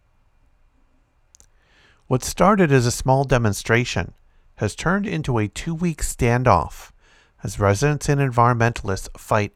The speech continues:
outgoing Arizona Governor Doug Ducey's effort to wall off sections of the U S Mexican border with shipping containers. Twenty protesters withstood freezing temperatures over the weekend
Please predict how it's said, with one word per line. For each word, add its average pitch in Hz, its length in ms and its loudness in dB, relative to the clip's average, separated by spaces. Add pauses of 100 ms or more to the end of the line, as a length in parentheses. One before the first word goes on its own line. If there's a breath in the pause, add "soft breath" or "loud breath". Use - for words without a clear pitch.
outgoing 131 560 -2
Arizona 113 480 -2
Governor 123 500 0 (320 soft breath)
Doug 104 320 0
Ducey's 139 460 -4
effort - 420 -8 (480 soft breath)
to - 140 -2
wall 98 260 4
off 107 220 0
sections 131 500 -4
of 117 140 -4
the 113 60 -6
U 120 140 0
S 123 200 -6
Mexican 117 460 -10
border 127 440 -2 (960 soft breath)
with 135 160 -2
shipping 104 320 -4
containers. - 720 -10 (1000 loud breath)
Twenty 120 360 2
protesters 120 680 2
withstood 117 360 -4
freezing 127 440 -6
temperatures - 600 -4
over 120 180 -2
the 104 100 0
weekend 98 540 -2